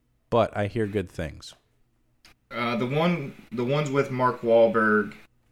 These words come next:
Speaker 1: Mm-hmm.
Speaker 2: and the Bumblebee one, I've tried to watch them, and I've fallen asleep each time. And usually when that happens, it just means that I'm just tired of it.
Speaker 1: <laughs>
Speaker 2: And I just like it for the background noise to fall asleep to.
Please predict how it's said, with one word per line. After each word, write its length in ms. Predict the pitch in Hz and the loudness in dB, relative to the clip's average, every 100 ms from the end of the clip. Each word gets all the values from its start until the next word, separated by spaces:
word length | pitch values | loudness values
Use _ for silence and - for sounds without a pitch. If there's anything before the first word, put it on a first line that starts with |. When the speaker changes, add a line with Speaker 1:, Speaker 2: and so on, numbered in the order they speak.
| _ _ - | _ _ -14
Speaker 1:
Mm-hmm. 140 | 101 | -4
Speaker 2:
and 140 | 107 110 | 0 0
the 40 | |
Bumblebee 460 | 92 113 113 107 117 | 2 2 4 2 0
one, 300 | 117 117 107 | 0 0 0
I've 240 | 95 92 | -2 -4
tried 480 | - 110 104 104 - | -2 2 2 0 -4
to 240 | - 95 92 | -6 -4 -4
watch 480 | 92 95 98 - | -6 -6 -6 -8
them, 340 | - 95 90 80 | -8 -8 -8 -10
and 100 | 85 | -12
I've 140 | 87 85 | -12 -12
fallen 340 | - 95 90 | -8 -8 -6
asleep 440 | 90 - 92 90 76 - _ - | -8 -10 -10 -10 -12 -20 _ -20
each 220 | 78 - | -16 -14
time. 300 | - 87 90 - _ _ _ _ _ _ _ _ _ _ _ _ _ _ _ _ _ | -10 -10 -10 -16 _ _ _ _ _ _ _ _ _ _ _ _ _ _ _ _ _
And 160 | 110 127 | -2 0
usually 240 | 151 143 | 0 2
when 120 | 131 | 2
that 220 | 123 123 | 2 2
happens, 460 | 117 117 117 113 107 | 2 0 0 0 2
it 80 | 110 | 0
just 240 | 107 110 | -2 -4
means 320 | 113 110 104 95 | 0 2 2 2
that 380 | 104 95 92 | 0 0 -4
I'm 260 | - 95 92 | -4 -6 -6
just 300 | 92 90 - | -8 -10 -12
tired 360 | - 95 98 104 | -8 -4 -4 -4
of 180 | 101 | -6
it. 120 | 107 - | -8 -12
Speaker 1:
<laughs> 60 | - - _ - - - - - - | -20 -20 _ -20 -20 -20 -20 -20 -8
Speaker 2:
And 200 | - 208 | -4 -4
I 100 | - | -4
just 240 | 98 101 | -6 -8
like 300 | 101 98 101 | -6 -6 -4
it 100 | 98 | -8
for 140 | - 95 | -8 -10
the 80 | 95 | -6
background 560 | 98 95 104 98 92 | -4 -4 -4 -6 -6
noise 260 | 92 92 - | -8 -8 -10
to 200 | - 113 | -8 -6
fall 240 | 104 87 80 | -6 -8 -8
asleep 400 | - - 78 - | -8 -12 -12 -12
to. 240 | - - | -10 -12